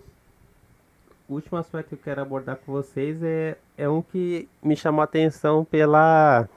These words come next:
como a, a, a Samara iniciou nossa fala, nosso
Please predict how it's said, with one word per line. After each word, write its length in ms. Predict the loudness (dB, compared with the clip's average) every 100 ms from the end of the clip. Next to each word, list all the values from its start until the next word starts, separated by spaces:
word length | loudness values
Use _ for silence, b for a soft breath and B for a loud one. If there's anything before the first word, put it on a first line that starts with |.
| -6
como 180 | 4 8
a, 260 | 10 8 2
a, 440 | -6 -4 -6 -6 -8
a 20 |
Samara 420 | -6 -2 0 0
iniciou 720 | -2 -4 -4 -4 -2 -2 -4 _ _ _ _ _ _ _ _ _
nossa 380 | -2 -2 0 -2
fala, 280 | 0 -2 -2
nosso 540 | -2 -6 -4 -4 -4